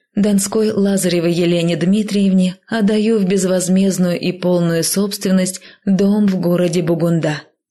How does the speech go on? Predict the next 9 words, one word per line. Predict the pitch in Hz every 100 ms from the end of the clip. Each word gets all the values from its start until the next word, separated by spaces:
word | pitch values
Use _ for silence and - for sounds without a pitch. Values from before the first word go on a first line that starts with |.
| _
на | 202 196
улице | 196 214 233 240 220
Зелёной, | 196 185 175 165 165
шестнадцать, | 165 170 - 165 165 - - - _ _ _ _ -
а | 240
также | 240 226 220 208
машину | 214 196 - 180 175
марки | 175 160 151 180
Нива. | 175 165 151 170